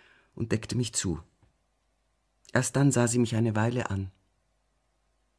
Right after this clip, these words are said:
"Das kommt nicht wieder vor", sagte sie. "Dafür sorge ich." Und dann, während ihr Blick immer noch auf mir lag, fügte sie hinzu:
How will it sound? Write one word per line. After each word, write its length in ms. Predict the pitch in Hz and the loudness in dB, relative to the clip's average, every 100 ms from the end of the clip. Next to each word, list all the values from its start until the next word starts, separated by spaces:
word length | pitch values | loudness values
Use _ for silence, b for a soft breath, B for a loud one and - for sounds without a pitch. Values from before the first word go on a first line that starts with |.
| _ _ | _ _
"Das 240 | 127 127 - | 2 2 4
kommt 280 | 127 117 131 | 4 4 0
nicht 180 | - | -4
wieder 180 | 131 123 | -2 -2
vor", 380 | 110 104 92 - _ _ _ _ _ | -2 -2 -2 -4 _ _ _ _ _
sagte 340 | - 101 - | -16 -14 -14
sie. 220 | 110 - _ _ _ _ _ _ _ _ - | -14 -14 _ _ _ _ _ _ _ _ 2
"Dafür 320 | 107 104 110 | 2 4 2
sorge 340 | 101 110 104 - | 4 4 4 -2
ich." 260 | 104 - _ _ _ _ _ _ _ _ _ _ _ _ _ _ _ _ _ - | -8 -12 _ _ _ _ _ _ _ _ _ _ _ _ _ _ _ _ _ -8
Und 240 | 98 - | -6 0
dann, 220 | 117 147 | 2 4
während 240 | 127 110 - | 4 0 0
ihr 100 | 104 | -4
Blick 240 | 117 123 | -4 -4
immer 220 | - 135 | -2 -2
noch 160 | 131 107 | -2 -4
auf 160 | - 107 | -4 -2
mir 120 | 104 | 0
lag, 300 | 110 120 - b b b b | 0 -4 -8 b b b b
fügte 340 | - 120 113 | -8 -6 -4
sie 140 | 113 | -2
hinzu: 480 | 117 113 - 123 120 | 0 0 -2 -4 -4